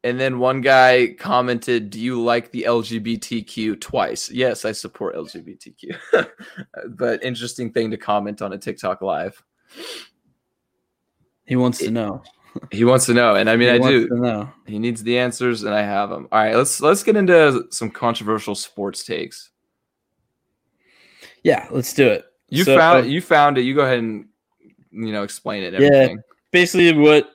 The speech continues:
Speaker 2: I've been seeing a bunch of, like, Twitter posts and Reddit posts about, like, what your most unpopular or controversial sports opinion is, and so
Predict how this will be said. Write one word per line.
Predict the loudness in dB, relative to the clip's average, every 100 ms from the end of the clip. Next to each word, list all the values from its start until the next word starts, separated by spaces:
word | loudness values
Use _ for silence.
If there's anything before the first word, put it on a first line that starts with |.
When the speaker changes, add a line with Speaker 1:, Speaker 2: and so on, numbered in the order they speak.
| _
Speaker 2:
I've | 0 0
been | -2
seeing | -2 -4
a | -2
bunch | -4 -4
of, | -4
like, | -4 -6
Twitter | -8 -6 -6
posts | -6 -6 -6 -10 -14
and | -10 -8 -8 -10
Reddit | -6 -4 -4 -6
posts | -6 -6 -8 -8
about, | -4 -2
like, | -2 -4 -6
what | -6
your | -6 -6
most | -6 -6 -6
unpopular | -6 -4 -4 -4 -8 -6 -8
or | -8
controversial | -8 -8 -6 -8 -6 -6
sports | -4 -6 -6
opinion | -6 -4 -4
is, | -6 -6 -8
and | -8
so | -4 -4